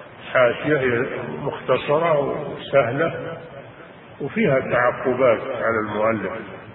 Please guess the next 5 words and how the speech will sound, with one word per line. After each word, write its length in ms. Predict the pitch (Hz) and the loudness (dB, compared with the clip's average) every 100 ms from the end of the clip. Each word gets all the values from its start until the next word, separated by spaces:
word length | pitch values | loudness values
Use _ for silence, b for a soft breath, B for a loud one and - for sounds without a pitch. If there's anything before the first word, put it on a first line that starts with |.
| - - - | -20 -20 -8
على 220 | 113 110 113 | -4 -2 -4
الناظم، 640 | 107 117 104 101 117 101 107 - - - - - - - - - - - - - - - 180 | 2 2 2 -2 -8 -8 -14 -16 -18 -18 -18 -20 -20 -20 -20 -20 -20 -20 -20 -20 -16 -4 0
فهي 260 | 165 175 | 4 4
أقرب، 520 | 165 202 - 127 110 | 6 4 4 2 2
أقرب 420 | - 190 190 135 | 2 0 2 0